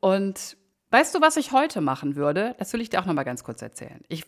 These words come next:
ich wünschte, ich würde es noch mal erleben. Ich wünschte, ich könnte die Zeit zurückdrehen und das ganze Ding noch mal erleben. Mit dem Wissen von heute und der Personality, die ich heute habe,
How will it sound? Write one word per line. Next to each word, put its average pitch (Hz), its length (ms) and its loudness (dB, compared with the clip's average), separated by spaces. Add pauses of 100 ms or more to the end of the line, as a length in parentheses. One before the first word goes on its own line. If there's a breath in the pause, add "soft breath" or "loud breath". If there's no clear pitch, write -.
ich - 200 -10
wünschte, 202 320 -4
ich 156 160 -6
würde 165 160 -2
es 139 160 -4
noch 139 160 -4
mal 156 240 2
erleben. 139 360 -4
Ich 156 240 -10
wünschte, 254 340 0
ich - 160 -10
könnte 214 300 -4
die 170 140 -10
Zeit 180 340 -4
zurückdrehen 147 720 -6
und 151 180 -8
das 151 180 -8
ganze 190 380 -4
Ding 170 240 -4
noch 165 220 -6
mal 135 240 -4
erleben. 117 400 -8
Mit 147 120 -8
dem 175 200 -4
Wissen 269 280 4
von 190 240 0
heute 135 360 0
und 139 160 -6
der 139 100 -4
Personality, 170 760 -4
die 160 100 0
ich - 160 -4
heute 160 340 2
habe, 139 400 -4